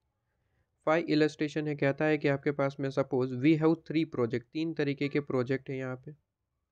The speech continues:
और कहता है कि ये डिस्काउंटेड कैश फ्लो आपको already प्रोवाइड कर रहा है, मतलब ये डिस्काउंटेड है, प्रेजेंट वैल्यू अमाउंट कन्वर्ट करके ही डायरेक्ट आपको दे रहा है।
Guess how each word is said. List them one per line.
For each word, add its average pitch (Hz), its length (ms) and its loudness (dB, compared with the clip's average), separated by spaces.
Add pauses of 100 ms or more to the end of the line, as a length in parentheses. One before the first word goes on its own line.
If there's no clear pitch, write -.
(500)
और 143 80 -8
कहता 151 280 0
है 170 100 4
कि 170 120 -2
ये 175 120 4
डिस्काउंटेड 165 720 2
कैश 156 260 -2
फ्लो 165 180 -4
आपको 156 340 2
already 135 260 4
प्रोवाइड 117 300 2
कर 123 100 -2
रहा 120 100 0
है, 120 60 -2
मतलब 143 300 2
ये 156 100 4
डिस्काउंटेड 151 640 0
है, 127 80 2
प्रेजेंट 139 420 2
वैल्यू 147 220 6
अमाउंट 143 320 2
कन्वर्ट 143 360 2
करके 143 280 -4
ही 143 100 0
डायरेक्ट 127 340 0
आपको 120 220 2
दे 110 120 -2
रहा 113 140 -4
है। - 60 -10